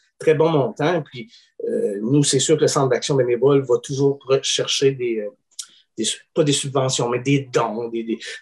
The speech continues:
des centraides, des choses comme ça. Mais, euh, je peux vous dire que la directrice travaille très fort à aller chercher le plus possible de sous possible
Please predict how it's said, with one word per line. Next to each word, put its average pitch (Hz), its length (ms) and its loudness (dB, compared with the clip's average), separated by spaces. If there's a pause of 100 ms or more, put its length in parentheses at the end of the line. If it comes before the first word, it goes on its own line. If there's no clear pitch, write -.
des 101 640 0
centraides, 127 580 2
des 120 80 2
choses 135 260 4
comme 131 180 2
ça. 135 180 6 (960)
Mais, 107 220 -2
euh, 104 480 -6
je - 200 -4
peux 123 100 -2
vous 120 100 -8
dire 131 200 4
que 147 60 4
la 113 220 6
directrice 127 420 2
travaille 123 280 2
très 131 200 0
fort 139 180 0
à 127 60 -2
aller 127 120 -4
chercher - 280 -6
le 135 140 -6
plus - 240 -6
possible - 400 -4
de 107 80 -14
sous - 180 -8
possible 117 460 -10